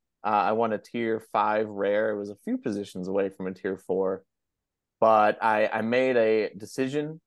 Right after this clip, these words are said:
to play Pete Alonso in my pro team, or sorry, my rare all-star team, my limited Pete Alonso, my rare all-star team. And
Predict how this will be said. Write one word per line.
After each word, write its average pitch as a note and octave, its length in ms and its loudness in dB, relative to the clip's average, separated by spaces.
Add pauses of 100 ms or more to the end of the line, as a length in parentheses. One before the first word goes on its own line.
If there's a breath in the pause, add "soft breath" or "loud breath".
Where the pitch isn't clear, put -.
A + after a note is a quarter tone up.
(120)
to A2 220 -2
play G#2 680 2
Pete - 260 -4
Alonso B2 760 2 (220)
in G#2 260 -4
my G2 500 -2
pro A#2 320 2
team, C#3 460 -8
or B2 40 -10
sorry, A2+ 280 2
my G2+ 400 0 (320)
rare G#2+ 300 4
all-star B2+ 480 0
team, D3+ 320 -10 (260)
my F#2 140 -4
limited A2+ 640 0
Pete A2+ 160 -4
Alonso, G2 600 -4 (520)
my F#2 140 -6
rare F#2 280 0
all-star F#2 380 -2
team. F#2 340 -8 (220)
And E3 440 4